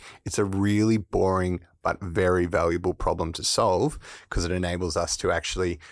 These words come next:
uh, roll up a fragmented market and enable it to be shared within a standard, which is quite valuable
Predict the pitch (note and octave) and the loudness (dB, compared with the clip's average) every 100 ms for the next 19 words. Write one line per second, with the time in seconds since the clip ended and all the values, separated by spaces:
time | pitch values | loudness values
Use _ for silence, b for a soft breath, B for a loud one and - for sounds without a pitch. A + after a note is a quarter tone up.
0 | B - F2+ F2 F#2+ F#2 F2+ F2+ E2+ - | B -6 -4 -4 -2 0 2 0 -2 -4
1 | - D#2 G2 F#2+ - D#2 E2 F2 F2 - | -4 -4 -4 -6 -8 -6 -4 -2 -4 -4
2 | F2 - F2 F2 E2+ E2+ F2 - E2+ - | -4 -4 -4 -2 -2 0 -2 -4 -6 -4
3 | - D2+ E2 D2+ D#2 D#2+ - F2 E2+ D#2+ | -2 -2 -2 -4 -6 -4 -4 -4 -4 -4
4 | - - F2+ - - - E2 E2+ D2+ D#2+ | -6 -10 -10 -4 -4 -2 -2 -2 -2 -4
5 | - | -4